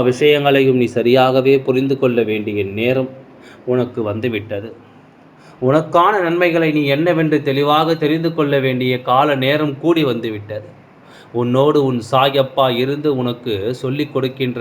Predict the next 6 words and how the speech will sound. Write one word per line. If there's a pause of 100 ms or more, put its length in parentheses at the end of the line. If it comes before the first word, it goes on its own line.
(120)
ஒவ்வொரு
விஷயங்களுக்கு
பின்னாலும்
இருக்கின்ற
சில
உண்மைகள்